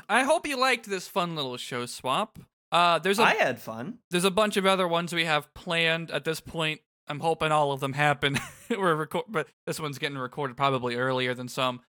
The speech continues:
Speaker 1: Uh, but yeah, go check out other ones. Uh, check out other shows on the network if you haven't. Uh, if you, you know, were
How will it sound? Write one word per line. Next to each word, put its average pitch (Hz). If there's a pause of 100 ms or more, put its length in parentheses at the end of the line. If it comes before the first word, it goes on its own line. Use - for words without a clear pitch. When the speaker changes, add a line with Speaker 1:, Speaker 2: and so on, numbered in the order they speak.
(260)
Speaker 1:
Uh, 139
but 196
yeah, 302
go 208
check 226
out 214
other 190
ones. 180 (260)
Uh, 147
check 180
out 185
other 170
shows 165
on 165
the 156
network 147
if 139
you 123
haven't. 117 (180)
Uh, 117
if 120
you, 120 (320)
you 123
know, 120
were 127